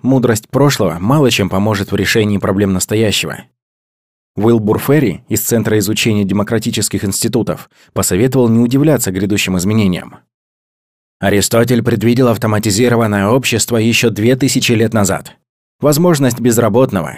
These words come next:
или почти безработного общества в результате развития технологий — часть литературы нашего времени. Герберт Уэллс упоминал об этом в своих книгах пятьдесят лет назад.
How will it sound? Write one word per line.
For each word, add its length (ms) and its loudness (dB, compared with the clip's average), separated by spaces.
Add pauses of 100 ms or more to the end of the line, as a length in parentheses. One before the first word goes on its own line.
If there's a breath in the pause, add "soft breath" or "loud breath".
или 180 0
почти 320 0
безработного 640 0
общества 600 0
в 100 -4
результате 480 0
развития 400 0
технологий — 720 -2 (180)
часть 460 -2
литературы 580 0
нашего 320 0
времени. 500 -2 (520)
Герберт 400 0
Уэллс 340 2
упоминал 480 0
об 100 0
этом 220 0
в 60 0
своих 240 0
книгах 400 0
пятьдесят 420 0
лет 160 -2
назад. 420 -4